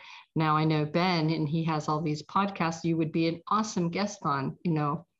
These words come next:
So I, I think the collaboration and the joint venture piece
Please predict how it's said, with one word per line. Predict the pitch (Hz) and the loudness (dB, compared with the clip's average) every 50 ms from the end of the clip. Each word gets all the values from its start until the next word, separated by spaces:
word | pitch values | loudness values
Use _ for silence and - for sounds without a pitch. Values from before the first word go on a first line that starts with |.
| - - - - - - - - - - - _ _ _ | -20 -20 -20 -20 -20 -20 -20 -20 -20 -20 -20 _ _ _
So | - - - 170 160 156 | -4 0 2 2 4 4
I, | 156 - - 165 165 165 160 160 - | 4 4 4 2 4 2 2 2 2
I | 170 175 | 0 0
think | 170 170 196 185 175 | 2 2 2 2 2
the | 175 170 | 2 -2
collaboration | 170 - 170 165 165 165 165 160 156 156 156 160 160 160 - - 151 151 | -2 0 2 2 4 2 2 2 2 2 2 2 0 -2 -4 -4 -4 -4
and | 143 143 143 139 | -2 -2 -2 -4
the | 143 | -4
joint | 143 - - 151 151 151 - 143 | -4 -2 0 0 0 0 -2 -2
venture | 160 156 156 165 165 - 151 139 | 0 0 0 0 0 -2 -2 -4
piece | - - - 170 160 156 156 - - | -4 -4 -2 0 0 0 -2 -4 -10